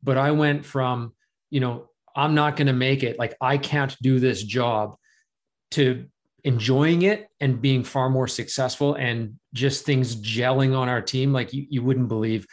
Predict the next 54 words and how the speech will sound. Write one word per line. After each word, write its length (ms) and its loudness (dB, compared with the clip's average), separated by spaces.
It's, 140 -4
you 80 2
know, 60 2
it's 100 -2
a 80 0
kind 180 -2
of 60 0
before 300 0
and 100 2
after 260 -2
picture. 460 -6
And 280 0
we've 100 4
had 380 2
greater, 320 4
we 160 6
were 360 4
operationally 480 2
very 180 2
sound 320 0
to 40 -4
begin 300 0
with, 240 2
but 80 4
we've 220 6
even 260 4
been 160 2
able 160 2
to 80 -2
step 360 -2
that 200 0
up 200 0
significantly. 720 -2
So 160 -4
Cody, 260 4
like, 220 0
thanks 220 2
for 120 0
you 160 4
and 80 4
all 140 2
your 80 0
team, 220 -2
man. 120 0
I'm 140 2
a 40 -2
huge 280 2
fan 240 2
of 80 4
the 60 -2
program. 260 2
Like, 140 2
I 60 -2
kinda 280 -2